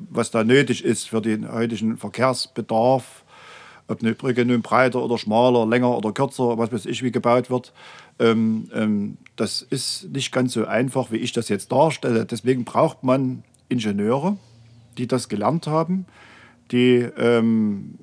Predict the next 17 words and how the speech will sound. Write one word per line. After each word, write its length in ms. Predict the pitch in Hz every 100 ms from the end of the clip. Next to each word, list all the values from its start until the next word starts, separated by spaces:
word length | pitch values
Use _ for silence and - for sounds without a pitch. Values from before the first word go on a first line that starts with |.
| -
spezielle 680 | - - 101 - 139 170 135
Bauwerke 600 | - 120 117 117 110 113
auch 160 | 104
machen, 320 | 104 107 92 90
also 260 | 98 101
zum 160 | 98 98
Beispiel 360 | 113 110 -
auf 100 | 107
sumpfigem 500 | - 139 123 120 117
Boden 420 | 107 123 143 120 104
oder, 420 | 107 101 98 -
oder 340 | 104 107 98
felsigem 500 | 104 135 143 123 113
Grund 360 | 117 156 165 127
und 120 | 113
so 120 | 113
weiter, 340 | 113 110 98